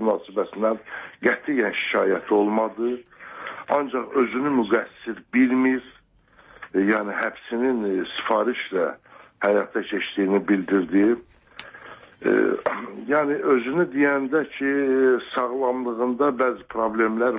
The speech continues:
var. Yəni, özünün bildirdiyi kimi, bəlkə də mən sizə bildirim, bəlkə də bu dəqiqə elə, e, Qənimət bəy elə özü bizə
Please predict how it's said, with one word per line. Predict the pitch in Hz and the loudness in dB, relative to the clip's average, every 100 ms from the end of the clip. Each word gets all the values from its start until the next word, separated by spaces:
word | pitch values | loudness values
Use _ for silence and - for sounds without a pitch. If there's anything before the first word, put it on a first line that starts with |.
| 98 | -2
var. | 123 202 156 76 - _ - - - | 0 2 0 -4 -12 _ -20 -20 -6
Yəni, | 120 123 | -2 0
özünün | 139 117 117 160 143 | 2 0 0 -4 0
bildirdiyi | 127 120 117 107 127 123 - | 0 2 0 2 2 0 0
kimi, | 113 120 | 2 2
bəlkə | 117 151 143 135 127 | 2 -2 0 -4 0
də | 139 139 - - - | 0 0 -10 -20 -2
mən | 123 127 - | 0 0 -2
sizə | 131 127 123 110 131 | 2 4 2 0 -4
bildirim, | 127 117 131 135 | -4 0 0 2
bəlkə | 135 123 127 | 0 -2 -2
də | 123 120 | -4 0
bu | 139 | 2
dəqiqə | 123 113 123 | 2 0 -2
elə, | 123 131 - - - - - | 2 0 -2 -10 -20 -8 0
e, | 113 143 | 0 2
Qənimət | 131 127 139 135 - | 0 0 -2 -4 -2
bəy | 123 117 | 0 2
elə | 120 127 | 2 2
özü | 120 135 | 0 -2
bizə | 113 113 | -4 -2